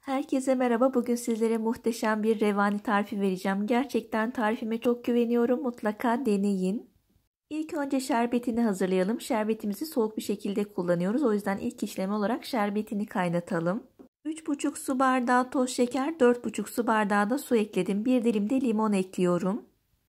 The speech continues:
Şeker kendini bırakana kadar karıştırın. Daha sonrasında ocağa alın. Kaynamaya başladıktan sonra dakika tutun. On beş dakika kaynatın ve ocağımızı kapatalım. Şerbetimiz soğusun.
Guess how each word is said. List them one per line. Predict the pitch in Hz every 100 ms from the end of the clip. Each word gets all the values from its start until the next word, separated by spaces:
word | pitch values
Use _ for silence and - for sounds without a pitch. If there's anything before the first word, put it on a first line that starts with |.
| _ _
Şeker | - 277 302 294 285
kendini | 285 277 277 277
bırakana | 277 269 269 262 262
kadar | 262 254 262
karıştırın. | 262 247 - 240 302
Daha | 254 240
sonrasında | 247 233 233 214 240
ocağa | 233 202 214
alın. | 190 220
Kaynamaya | - 247 240 247 240 233
başladıktan | 247 262 233 233 247
sonra | 240 262 233
dakika | 233 240 240 240
tutun. | 214 208 202
On | 247 285
beş | 247 247
dakika | 220 220 208
kaynatın | 208 226 226 220 294 269
ve |
ocağımızı | 226 220 214 202 190
kapatalım. | 196 240 233 220 - 320
Şerbetimiz | - 240 208 202 - 214 -
soğusun. | - 214 214 - 180